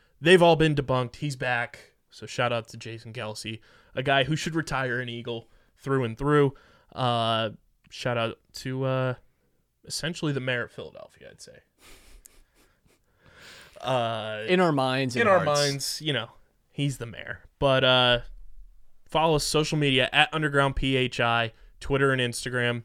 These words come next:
Speaker 1: You can send us those weird, wacky stories on either of those platforms. You can follow Matt on Twitter at Matt Castorina. You can follow me on Twitter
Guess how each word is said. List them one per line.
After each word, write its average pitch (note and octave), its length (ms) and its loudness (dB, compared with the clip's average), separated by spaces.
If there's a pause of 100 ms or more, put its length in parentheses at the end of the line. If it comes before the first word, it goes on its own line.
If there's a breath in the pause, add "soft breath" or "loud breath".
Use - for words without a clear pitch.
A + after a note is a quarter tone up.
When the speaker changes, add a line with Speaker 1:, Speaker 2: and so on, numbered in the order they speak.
Speaker 1:
You A2+ 100 -12
can A2+ 140 -10
send B2 240 -2
us A#2+ 120 -4
those A#2+ 200 -8
weird, A#2+ 220 -6
wacky A#2 280 -6
stories C3 400 -4
on A#2+ 140 -6
either C#3 300 0
of C3+ 80 -2
those C3+ 200 2
platforms. C#3+ 640 0 (320 soft breath)
You C3+ 120 -4
can C#3 80 -2
follow C3+ 260 2
Matt C#3+ 260 0
on D3 160 0
Twitter D3 320 0
at C#3 220 2
Matt C#3 200 -4
Castorina. D3 680 -2
You C3+ 80 -6
can A#2 140 -10
follow A2 220 -6
me B2+ 140 -4
on C3+ 140 -2
Twitter C3 380 -4